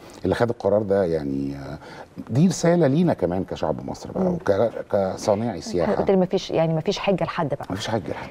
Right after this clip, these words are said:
Speaker 2: طيب،
Speaker 1: بقى.
Speaker 2: خلينا نتكلم برضو عن السياحة في ظل، آه، إحنا دلوقتي الحمد لله المسألة اختلفت للأفضل نوعًا ما برضو، لكن، آه، لا تليق بالمقومات السياحية اللي عندنا. فإزاي نفتح برضو سوق جديد ويبقى عينينا على القارة الإفريقية؟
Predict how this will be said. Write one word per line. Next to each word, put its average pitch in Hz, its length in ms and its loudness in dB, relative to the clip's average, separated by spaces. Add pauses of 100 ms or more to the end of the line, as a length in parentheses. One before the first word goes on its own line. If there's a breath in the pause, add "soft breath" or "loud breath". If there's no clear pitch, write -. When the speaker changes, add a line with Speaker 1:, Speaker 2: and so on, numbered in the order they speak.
Speaker 2:
طيب، 160 140 2
Speaker 1:
بقى. - 120 -12
Speaker 2:
خلينا 233 380 6
نتكلم 262 280 2
برضو 226 220 0
عن 196 140 2
السياحة 208 600 0
في 190 140 -8
ظل، 208 240 2
آه، - 280 2
إحنا 160 360 -4 (380 loud breath)
دلوقتي 185 360 2
الحمد 190 360 0
لله 185 540 6
المسألة 180 680 0
اختلفت - 640 -2
للأفضل 180 460 0
نوعًا 175 480 2
ما 165 240 0
برضو، 180 340 2
لكن، 185 400 2 (360 loud breath)
آه، 165 320 2
لا 196 180 4
تليق 240 320 2
بالمقومات 196 640 2
السياحية 220 440 0
اللي 190 120 2
عندنا. 143 320 -2 (500 loud breath)
فإزاي 190 560 4
نفتح 208 380 0
برضو 202 280 0
سوق - 280 0
جديد 180 440 2
ويبقى 170 300 0
عينينا 208 280 2
على 196 260 2
القارة 175 340 -2
الإفريقية؟ - 460 -2